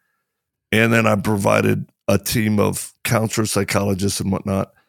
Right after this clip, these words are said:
And then we, we did. We did what they had asked and hoped for. That parlayed into us training some of their mental health professionals.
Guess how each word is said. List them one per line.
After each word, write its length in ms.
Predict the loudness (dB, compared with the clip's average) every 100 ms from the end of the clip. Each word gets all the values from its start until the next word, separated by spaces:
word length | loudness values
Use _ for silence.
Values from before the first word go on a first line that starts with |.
| _ _ _ _
And 160 | 2 4
then 180 | 4 6
we, 200 | 2 2
we 140 | 2 4
did. 300 | 4 2 2
We 120 | 0
did 320 | 4 4 6
what 200 | 4 2
they 140 | 2 2
had 140 | 0 0
asked 400 | 2 4 2 0
and 120 | -2
hoped 240 | 2 0 0
for. 320 | -2 -2 -4 _ _ _ _ 4
That 200 | 4 6
parlayed 380 | 4 6 4 4
into 260 | 2 2 2
us 200 | 2 2
training 600 | -2 0 2 2 0 0
some 180 | -2
of 60 | 0
their 100 | 2
mental 260 | 2 2 2
health 360 | 2 0 -2
professionals. 720 | -4 0 0 0 -2 -4 -4